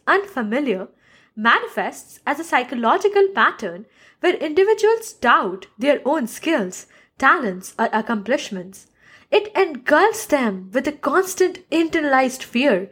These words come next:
of being exposed as a fraud. Let us now dive deeper into uncovering the true nature of imposter syndrome.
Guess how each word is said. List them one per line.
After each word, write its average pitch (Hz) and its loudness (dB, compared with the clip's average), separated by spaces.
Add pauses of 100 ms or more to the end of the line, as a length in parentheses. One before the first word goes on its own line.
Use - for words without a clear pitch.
(280)
of 247 2
being 311 -2
exposed 285 0
as 214 -4
a 214 0
fraud. 220 -2 (880)
Let 415 4
us 539 0
now 214 2 (100)
dive 277 2
deeper 254 2
into 254 -2
uncovering 220 0
the 226 -4
true 320 2
nature 208 0 (140)
of 220 -2
imposter 254 0
syndrome. 190 -6